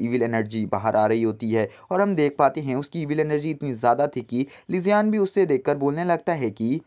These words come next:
"हालांकि मैं मानता हूँ अगर उसमें मेरी थोड़ी गलती रही हो तो,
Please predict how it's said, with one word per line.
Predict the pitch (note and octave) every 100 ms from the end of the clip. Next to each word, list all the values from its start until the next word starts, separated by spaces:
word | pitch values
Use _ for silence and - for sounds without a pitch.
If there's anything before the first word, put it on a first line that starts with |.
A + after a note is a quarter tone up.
| _
"हालांकि | F3+ F#3 G3+ G#3+
मैं | G#3+
मानता | G#3 C3+ C3 D3
हूँ | B2 B2+
अगर | C3 C3
उसमें | B2+ C3
मेरी | B2 A2 A2+
थोड़ी | A#2+ A2
गलती | G#2+ G2 G#2+
रही | G2+ A2+
हो | A2+ G2+
तो, | G2+ G#2 B2